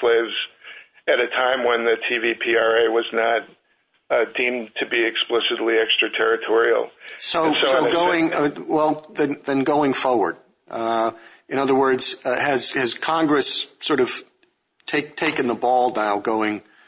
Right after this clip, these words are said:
Speaker 2: going forward, whatever the precise consequence may be in your
Speaker 1: It, it,
Speaker 2: litigation?
Speaker 1: it, it is certainly true that the T V P R A is broader than the A T S claims that we are making in this case, and that it is, seems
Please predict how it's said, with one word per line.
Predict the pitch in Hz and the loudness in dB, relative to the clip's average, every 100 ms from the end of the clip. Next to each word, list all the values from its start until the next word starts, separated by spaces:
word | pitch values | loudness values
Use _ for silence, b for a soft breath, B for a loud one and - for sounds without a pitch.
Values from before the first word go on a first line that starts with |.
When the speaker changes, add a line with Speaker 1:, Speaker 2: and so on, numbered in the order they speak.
| b b | b b
Speaker 2:
going | 123 120 107 | -2 0 0
forward, | - 127 107 101 | 0 2 2 0
whatever | 110 110 107 | 0 0 0
the | 104 | -2
precise | 98 101 - 110 101 | -2 -2 0 0 0
consequence | - 104 95 98 - 104 90 113 | 0 -2 -2 -4 -6 -6 -6 -4
may | 98 | -6
be | 95 101 | -4 -4
in | 95 98 | -4 -4
your | 101 101 | -2 0
Speaker 1:
It, | 98 - | -2 0
it, | 202 | -2
Speaker 2:
litigation? | 202 196 190 - - - | -2 -8 -8 -8 -8 -6
Speaker 1:
it, | - - _ _ | -6 -8 _ _
it | 196 | 0
is | 175 175 | 0 2
certainly | 214 214 156 - | 2 4 2 2
true | 175 170 | 2 2
that | 143 180 - | 2 0 2
the | 123 120 | -2 0
T | - 151 | -2 0
V | 143 135 | -2 -2
P | 143 135 | 0 2
R | 127 123 | 2 2
A | 127 123 | 2 0
is | 117 | 0
broader | - 120 123 127 120 117 | 2 4 4 4 0 0
than | 120 120 117 - B B B | 0 0 -2 -10 B B B
the | - | -2
A | 123 131 - | 0 -2 -2
T | 123 | 0
S | 123 120 | 0 0
claims | - 123 120 117 | -2 -2 -2 0
that | 120 | 0
we | 123 120 | 2 0
are | 113 | 0
making | 113 113 - 113 113 | 0 -2 -2 -4 -4
in | - 117 | -6 -2
this | 117 - | -2 -2
case, | - 120 117 - | 0 0 0 -2
and | - 120 | -2 0
that | 123 117 | 2 2
it | 117 | 2
is, | 117 120 - - - | 0 -2 -4 -6 -2
seems | 123 113 | -2 -2